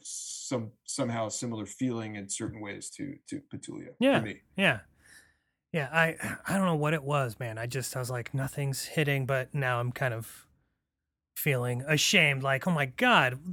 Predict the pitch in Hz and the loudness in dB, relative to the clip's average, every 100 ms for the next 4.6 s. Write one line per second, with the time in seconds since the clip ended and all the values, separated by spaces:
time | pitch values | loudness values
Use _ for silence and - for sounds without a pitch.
0 | 160 156 202 233 185 165 170 165 156 - | -10 -4 4 8 10 10 10 10 8 6
1 | 220 175 220 247 202 170 156 - - - | 4 4 6 8 8 6 2 -2 -18 -12
2 | 131 139 143 104 104 127 123 107 135 - | 0 2 2 0 -2 -2 0 -2 -4 -2
3 | 127 131 165 190 190 214 202 156 185 185 | 0 0 4 6 6 4 0 0 2 2
4 | 139 165 170 - - - | 2 -2 -4 -12 -14 -16